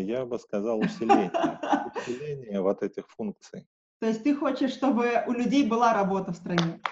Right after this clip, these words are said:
Speaker 2: <laughs>
Speaker 1: Ам, мы это <laughs> можем обсудить, а, но мне
Speaker 2: Мгм.
Speaker 1: кажется, что искусственный интеллект, он не лишает не людей
Speaker 2: Хороший.
Speaker 1: работы,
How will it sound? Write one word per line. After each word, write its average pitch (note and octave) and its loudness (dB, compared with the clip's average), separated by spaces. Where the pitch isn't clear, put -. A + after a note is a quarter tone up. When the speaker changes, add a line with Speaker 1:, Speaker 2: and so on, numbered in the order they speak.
Speaker 2:
<laughs> E4 4
Speaker 1:
Ам, G2+ -2
мы A#2+ 6
это D3+ 4
<laughs> - -8
можем A#2 0
обсудить, D#3+ 2
а, A#2 4
но C3 0
мне B2 0
Speaker 2:
Мгм. - -
Speaker 1:
кажется, B2+ 0
что A#2 0
искусственный A#2+ -2
интеллект, A#2+ -2
он G#2+ 0
не A2+ 0
лишает A#2 0
не G2+ -2
людей G#2 2
Speaker 2:
Хороший. - -
Speaker 1:
работы, G2+ 0